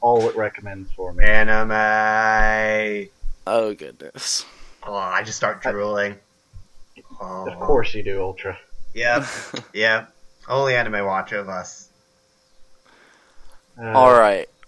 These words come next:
Speaker 1: I, and
Speaker 3: What
Speaker 1: I
Speaker 3: do you
Speaker 1: don't, I
Speaker 3: have
Speaker 1: wouldn't
Speaker 3: next
Speaker 1: ho-, I
Speaker 3: for
Speaker 1: would
Speaker 3: us?
Speaker 1: not haunt a person. But if I had to choose, it would probably be my brother, just be-,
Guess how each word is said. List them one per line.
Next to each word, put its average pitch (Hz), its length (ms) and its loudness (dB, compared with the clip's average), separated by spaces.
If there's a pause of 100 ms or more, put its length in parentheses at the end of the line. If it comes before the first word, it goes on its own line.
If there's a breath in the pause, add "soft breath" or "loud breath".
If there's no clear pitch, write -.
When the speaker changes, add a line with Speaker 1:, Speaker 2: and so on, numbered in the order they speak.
(180)
Speaker 1:
I, 143 140 -2
and - 160 -2
Speaker 3:
What 139 100 10
Speaker 1:
I - 40 8
Speaker 3:
do 147 60 4
you 165 60 10
Speaker 1:
don't, 127 80 8
I 127 60 10
Speaker 3:
have - 120 4
Speaker 1:
wouldn't 151 220 2
Speaker 3:
next 131 200 0
Speaker 1:
ho-, 131 60 -2
I 139 80 4
Speaker 3:
for 147 120 2
Speaker 1:
would 143 120 0
Speaker 3:
us? 131 40 -6
Speaker 1:
not 123 240 2
haunt 113 280 -6
a - 40 -14
person. 95 480 -10 (760)
But 123 120 0
if 123 100 -4
I 123 120 2
had 139 260 4
to 123 80 -10
choose, 120 240 -6
it 120 80 -4
would 117 160 -10
probably 117 280 -2
be 113 120 -6
my 107 160 -6
brother, 113 280 -4
just 113 340 -6
be-, 113 140 -16